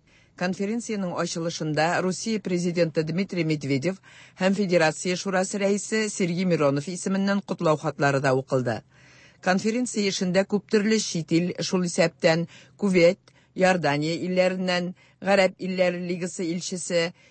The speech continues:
чит ил һәм Русиянең дин галимнәре һәм дин әһелләре, сәясәтчеләр катнашты. Дин әһелләре арасында Равил хәзрәт Гайнетдин, Тәлгат Таҗетдин, Умар хәзрәт Идрисов,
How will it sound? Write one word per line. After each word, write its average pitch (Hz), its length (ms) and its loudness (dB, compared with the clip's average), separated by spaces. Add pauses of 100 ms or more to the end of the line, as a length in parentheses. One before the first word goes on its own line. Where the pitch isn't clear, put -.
(100)
чит 226 240 -6
ил 196 80 -4
һәм 185 240 -2
Русиянең 180 560 -2
дин 170 240 -2
галимнәре 180 560 0
һәм 185 240 -4
дин 156 220 -2
әһелләре, 170 340 0
сәясәтчеләр 151 800 -2
катнашты. 127 720 -6 (580)
Дин 226 160 2
әһелләре 202 400 2
арасында 180 600 0
Равил 190 340 2
хәзрәт 170 400 0
Гайнетдин, 156 720 -2
Тәлгат 170 540 0 (180)
Таҗетдин, 165 640 0 (300)
Умар 190 420 2
хәзрәт 170 440 0
Идрисов, 160 580 -2